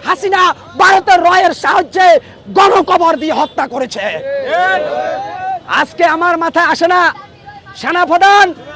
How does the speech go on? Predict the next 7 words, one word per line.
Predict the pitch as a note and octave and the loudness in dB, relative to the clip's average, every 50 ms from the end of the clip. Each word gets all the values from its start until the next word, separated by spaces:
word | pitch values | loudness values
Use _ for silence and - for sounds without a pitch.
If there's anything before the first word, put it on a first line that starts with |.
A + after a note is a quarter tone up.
| D4 B3 A3+ - - - - - - - | -18 -18 -20 -20 -20 -20 -20 -16 -6 -2
কেন | F4+ F#4+ G4+ G4+ G#4 G4+ - - | 0 2 4 6 6 4 4 2
খুনি | E4+ G4+ G#4+ G4 G4 | 0 0 2 2 0
হাসিনাকে | F#4+ F4+ G#4 G#4+ G4 F#4 E4 F#4+ - - | -2 -2 -2 -2 -2 0 -2 -2 -2 0
পালাতে | F4+ G4+ G4+ G4 G4+ G4 - | 0 0 0 0 0 0 0
সাহায্য | E4+ F#4 F#4+ D#4 - G4 F4 - | 2 0 0 0 -2 -4 -2 -2
করলেন। | G4 G4 G4+ G#4 G#4 G#4 F4 C#4+ - - - - - - - - - - D#4 F4+ | 0 2 4 6 6 6 4 2 0 -14 -20 -20 -20 -20 -20 -20 -14 -8 -6 -4
উচিত | F#4 - G#4 A4 G4 | -2 -2 -2 -2 -2